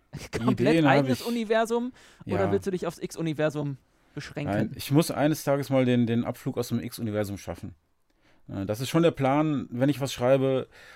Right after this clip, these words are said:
Speaker 1: also jetzt nach langer Zeit im X-Universum wieder anzuknüpfen, ja, aber letztlich muss ich mal was schreiben, was nicht das X-Universum ist, sondern was komplett auf meinem eigenen Mist gewachsen ist.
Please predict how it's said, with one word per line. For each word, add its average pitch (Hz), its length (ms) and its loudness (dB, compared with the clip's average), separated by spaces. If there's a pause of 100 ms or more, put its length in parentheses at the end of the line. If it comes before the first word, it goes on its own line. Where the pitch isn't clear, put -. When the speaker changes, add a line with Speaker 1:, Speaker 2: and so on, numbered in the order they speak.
(120)
Speaker 1:
also 117 180 0
jetzt 143 220 4
nach 135 120 4
langer 151 240 4
Zeit 135 280 2
im 120 160 -4
X-Universum 123 580 -2
wieder 107 220 -2
anzuknüpfen, 131 600 -4
ja, 107 280 -2
aber 107 320 0
letztlich 123 500 -2
muss 123 160 0
ich 120 140 -4
mal 113 420 -4
was 110 160 -8
schreiben, 104 280 -4
was 104 160 -8
nicht 117 220 -10
das 101 120 -12
X-Universum 113 580 -4
ist, 113 140 -8
sondern 104 280 -4
was 101 200 -8
komplett 107 480 -8
auf - 100 -12
meinem 101 140 -8
eigenen 98 320 -8
Mist 110 200 -16
gewachsen - 400 -14
ist. - 220 -16